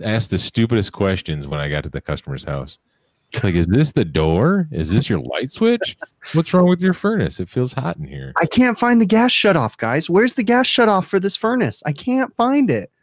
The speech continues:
Speaker 1: Did you check the heat
Speaker 2: Heat pump,
Speaker 1: exchanger?
Speaker 2: dumbass. "Where's the heat exchanger? I can't find the heat exchanger. It's a heat pump,
Speaker 1: <laughs>
Speaker 2: dumbass."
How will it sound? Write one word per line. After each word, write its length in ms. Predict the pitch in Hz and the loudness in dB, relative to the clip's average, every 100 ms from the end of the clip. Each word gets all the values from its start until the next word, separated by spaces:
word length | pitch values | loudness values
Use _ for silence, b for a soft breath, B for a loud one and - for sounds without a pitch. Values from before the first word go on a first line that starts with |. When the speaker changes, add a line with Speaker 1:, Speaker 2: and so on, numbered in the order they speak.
| _ | _
Speaker 1:
Did 80 | - | -10
you 40 | 92 | -6
check 240 | - 110 | -4 -2
the 80 | - | -4
heat 220 | 82 85 | -2 -2
Speaker 2:
Heat 60 | 107 | 0
pump, 140 | 165 | 0
Speaker 1:
exchanger? 220 | - 143 117 | 0 0 2
Speaker 2:
dumbass. 240 | 180 156 - _ _ - _ _ B B B | 2 0 -2 _ _ -20 _ _ B B B
"Where's 220 | - 247 262 | 0 2 4
the 80 | |
heat 180 | 285 302 | 4 4
exchanger? 460 | 320 - 240 190 165 | 4 2 2 4 2
I 60 | |
can't 240 | 175 277 269 | 2 0 2
find 180 | 269 254 | 2 4
the 40 | |
heat 140 | 285 311 | 6 4
exchanger. 600 | 294 - 214 151 104 98 | 0 -2 -2 -2 -6 -6
It's 160 | 143 208 | -4 -4
a 40 | |
heat 220 | 185 135 - | 0 -2 0
pump, 180 | 196 - | -4 -2
Speaker 1:
<laughs> 100 | - | 0
Speaker 2:
dumbass." 500 | 151 180 208 233 | 0 2 0 -2